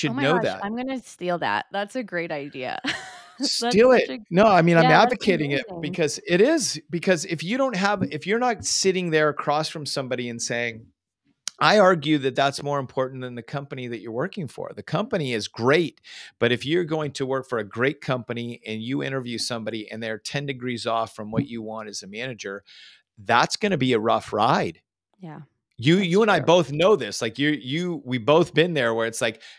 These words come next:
Speaker 2: "Great company, horrible manager." Ooh, that's gonna hurt. You know, "Great company, great manager." Oh my, like, then you're like, "w-, could it be so good?" I mean,
Speaker 1: Right.
Speaker 2: the, the, you're, you, people then, they wonder why, you know, and, and,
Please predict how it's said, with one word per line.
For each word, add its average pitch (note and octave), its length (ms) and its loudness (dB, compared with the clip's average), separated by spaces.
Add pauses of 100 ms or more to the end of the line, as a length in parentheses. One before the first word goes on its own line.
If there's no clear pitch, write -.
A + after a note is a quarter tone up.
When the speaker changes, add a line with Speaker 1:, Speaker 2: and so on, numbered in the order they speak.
Speaker 2:
"Great D#3+ 220 0
company, D#3 420 -4
horrible C#3+ 420 -2
manager." C3+ 640 -6
Ooh, D3+ 280 0 (420)
that's C#3+ 180 0
gonna D3+ 180 -2
hurt. D3 380 0 (400)
You B2 120 -4
know, A#2+ 140 2
"Great D3 460 2
company, D3 420 -2
great C3 400 2
manager." F#3+ 580 2 (440)
Oh E3+ 120 4
my, E3+ 240 0
like, C#3 220 -2
then E3 220 -2
you're D#3+ 160 0
like, C#3 240 0
"w-, - 220 -20 (200)
could D3+ 160 -2
it C3+ 120 -4
be D3+ 160 -4
so F3+ 240 -4
good?" F#2+ 340 -14 (760)
I F3 40 -6
mean, B2+ 180 -2
Speaker 1:
Right. A#2+ 100 -12
Speaker 2:
the, C3 200 -8
the, C3 160 -16
you're, C3+ 440 4
you, C#3 280 -2
people F3 400 2
then, D3+ 280 2 (400)
they C#3 180 8
wonder D#3 460 6
why, C3 400 6
you F3+ 140 4
know, F3 80 6
and, D#3 100 4
and, C#3+ 240 -4